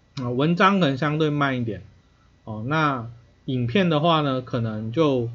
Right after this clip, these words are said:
相对很快。哦，不是说这个东西不好，是说，呃，它可能比较碎片化。包含说我现在在录这个节目，哦，也是相对碎片化。那碎片化的东西是我们吸收起来很快，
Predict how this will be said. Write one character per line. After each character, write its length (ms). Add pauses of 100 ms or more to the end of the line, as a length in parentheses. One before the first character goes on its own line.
(520)
相 180
对 180
很 160
快。 340 (640)
哦， 140
不 140
是 100
说 220
这 100
个 80
东 220
西 320
不 120
好， 280 (720)
是 120
说， 280
呃， 260
它 200
可 120
能 160
比 60
较 160
碎 160
片 240
化。 220 (540)
包 120
含 180
说 220
我 240
现 140
在 200
在 120
录 200
这 80
个 140
节 240
目， 320 (220)
哦， 220 (160)
也 140
是 260
相 220
对 160
碎 160
片 200
化。 220 (600)
那 240
碎 180
片 160
化 180
的 60
东 180
西 140
是 80
我 140
们 180
吸 200
收 180
起 100
来 100
很 180
快， 360